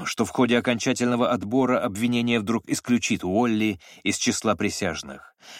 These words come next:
Было слишком опасно оставлять его в списке. А кроме того, он занимал место, на которое со стороны защиты мог попасть Кейн.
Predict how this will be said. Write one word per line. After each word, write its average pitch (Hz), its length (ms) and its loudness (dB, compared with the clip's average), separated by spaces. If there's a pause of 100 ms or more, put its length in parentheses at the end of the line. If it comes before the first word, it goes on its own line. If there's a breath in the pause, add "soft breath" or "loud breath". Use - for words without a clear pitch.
(100)
Было 131 220 6
слишком 135 380 0
опасно 107 540 -2
оставлять 92 520 -2
его 101 160 -2
в - 60 -6
списке. - 600 -8 (480 soft breath)
А 92 120 2
кроме 135 340 2
того, 143 400 0 (160)
он 127 180 0
занимал 147 380 2
место, 139 400 0
на 147 100 0
которое 131 320 0
со 127 140 -2
стороны 123 400 0
защиты 127 640 -2 (180 soft breath)
мог 110 300 0
попасть 104 520 -2
Кейн. 73 480 -6